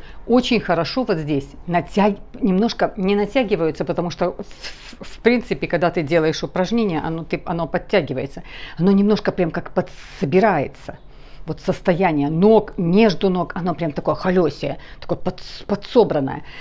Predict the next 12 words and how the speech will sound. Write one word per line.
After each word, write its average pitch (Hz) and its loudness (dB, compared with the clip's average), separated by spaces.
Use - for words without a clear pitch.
И - -4
вот 202 4
это 196 4
упражнение, 208 4
оно 180 2
прям 196 -2
просто 294 4
его 233 0
ножки 254 4
вот 185 2
здесь 175 2
подсоберет. 208 2